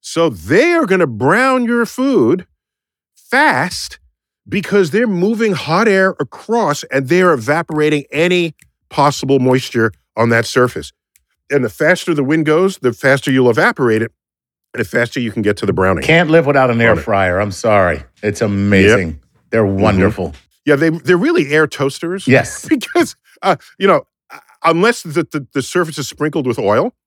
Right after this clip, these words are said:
Speaker 1: and then the oil will fry the, the, you know, you can heat the oil. So you're, you're still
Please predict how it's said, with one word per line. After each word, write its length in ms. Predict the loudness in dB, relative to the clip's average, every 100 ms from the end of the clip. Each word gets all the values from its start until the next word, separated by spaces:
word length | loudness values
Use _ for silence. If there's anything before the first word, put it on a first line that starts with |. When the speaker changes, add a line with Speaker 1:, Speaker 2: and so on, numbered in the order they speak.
| _ _ _
Speaker 1:
and 140 | 0 2
then 120 | 4
the 120 | 2 0
oil 460 | 2 4 4 2 0
will 420 | 2 4 2 0 -6
fry 640 | -14 -2 2 4 4 2
the, 240 | 0 -2 -2 _ _ _
the, 140 | -18 -8
you 100 | -4
know, 180 | -4 -6
you 80 | -10
can 100 | -8
heat 200 | -6 -6
the 100 | -4
oil. 260 | 2 4 2 -2 -18
So 340 | -2 2 2
you're, 240 | 2 -2 -2
you're 140 | -2 -4
still 460 | -4 0 2 0